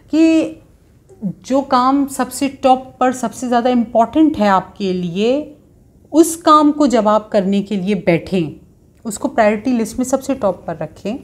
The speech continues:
अ, जब आप उस काम को करने के लिए बैठें तो आप अपने माइंड को सेट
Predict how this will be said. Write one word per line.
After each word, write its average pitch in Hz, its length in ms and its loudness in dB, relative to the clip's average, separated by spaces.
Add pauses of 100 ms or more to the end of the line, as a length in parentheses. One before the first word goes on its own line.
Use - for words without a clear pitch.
(720)
अ, 202 380 2
जब 240 220 2
आप 269 200 2
उस 285 200 0
काम 277 260 4
को 269 120 -2
करने 208 320 0
के 202 100 -8
लिए 202 160 -2
बैठें 190 500 -4
तो - 80 -12
आप 220 340 0
अपने 240 200 -4
माइंड 220 360 0
को 254 120 -6
सेट 302 300 0